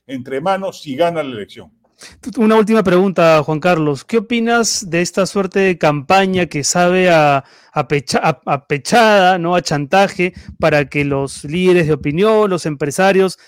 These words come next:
Speaker 2: salgan a decir por quién van a votar, ¿no? Este, ¿crees que es el momento, efectivamente, como piensan muchos, de pronunciarse, de dar a conocer el, el voto o, o no?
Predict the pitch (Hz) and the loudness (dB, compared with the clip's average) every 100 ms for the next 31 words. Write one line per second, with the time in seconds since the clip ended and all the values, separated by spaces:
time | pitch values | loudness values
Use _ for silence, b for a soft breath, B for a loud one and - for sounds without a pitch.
0 | b - 190 185 175 151 - 185 165 156 | b -2 0 2 2 0 0 -4 -2 -4
1 | 147 - 220 202 175 196 196 170 156 202 | -4 -2 0 0 0 0 2 0 2 2
2 | 160 117 117 190 247 185 147 - 143 196 | 2 0 -8 -8 -6 -6 -6 -6 -2 0
3 | 196 - 180 180 185 - 175 165 175 190 | 0 0 0 2 -2 -2 -4 -2 -2 -2
4 | 202 196 b b - 147 151 202 196 175 | -2 -2 b b -8 -6 -2 -2 0 -2
5 | 143 135 170 180 165 156 185 165 170 - | -4 -4 -2 -2 0 -2 -4 -2 -4 -6
6 | b b 156 151 143 147 135 240 254 - | b b -6 -4 -4 -4 0 2 2 2
7 | 240 220 156 147 143 180 190 180 165 _ | 2 2 2 0 2 2 2 -2 -6 _
8 | _ _ - 160 170 156 156 208 214 196 | _ _ -6 -2 0 0 0 2 2 2
9 | 175 160 180 151 180 240 311 349 196 151 | 0 -4 -4 -2 0 0 -2 -4 -4 -2
10 | 143 139 131 - 147 147 117 | -2 -2 -6 -6 -4 -4 -8